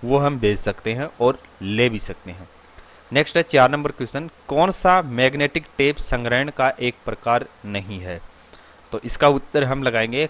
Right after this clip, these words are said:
compact disc। Compact disc जो है वो magnetic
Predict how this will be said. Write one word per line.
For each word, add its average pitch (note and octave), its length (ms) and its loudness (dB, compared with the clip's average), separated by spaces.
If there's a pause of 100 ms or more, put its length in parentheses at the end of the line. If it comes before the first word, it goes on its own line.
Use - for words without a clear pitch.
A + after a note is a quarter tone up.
(120)
compact C3 580 0 (140)
disc। A2 380 -4 (680)
Compact B2+ 400 0
disc C3 280 -6
जो B2 180 -2
है A#2+ 200 0
वो B2+ 240 -2
magnetic B2 720 0